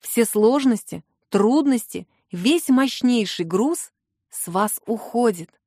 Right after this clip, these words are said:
Сразу облегчается работа вашего позвоночника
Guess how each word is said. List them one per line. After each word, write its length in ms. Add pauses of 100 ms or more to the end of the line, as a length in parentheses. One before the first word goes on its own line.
(260)
Сразу 440
облегчается 680
работа 400
вашего 380
позвоночника 960